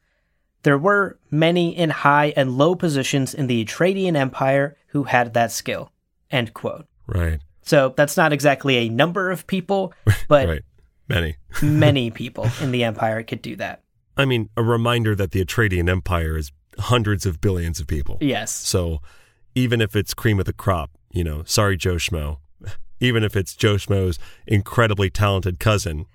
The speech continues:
Speaker 1: <laughs>
Speaker 2: Rob Schmob, uh, it's, <laughs> you know,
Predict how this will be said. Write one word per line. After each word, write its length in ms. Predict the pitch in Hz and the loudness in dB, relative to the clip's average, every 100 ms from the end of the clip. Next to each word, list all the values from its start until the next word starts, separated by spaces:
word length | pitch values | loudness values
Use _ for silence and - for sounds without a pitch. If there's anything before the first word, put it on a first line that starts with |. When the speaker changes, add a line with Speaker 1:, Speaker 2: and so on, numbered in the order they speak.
| - | -6
Speaker 1:
<laughs> 120 | - 165 - 170 | 0 0 2 2
Speaker 2:
Rob 300 | 95 - 87 165 - | 2 0 0 -4 -2
Schmob, 540 | - 101 95 87 95 - - - 269 - | -2 0 0 -2 -8 -12 -12 2 2 4
uh, 300 | 160 92 - - - - | 2 2 0 -2 -2 0
it's, 400 | 98 98 - - - - _ - | 2 2 -2 -2 -8 -8 _ 0
<laughs> 380 | 104 - 104 - - - - - - - - - 311 427 - - - 339 - - - - - _ - | 2 4 0 0 -4 -4 -4 -6 -8 -10 -12 -12 -10 -6 -2 0 2 2 0 -8 -8 -8 -16 _ 0
you 120 | 117 | 2
know, 260 | 95 87 | 2 -4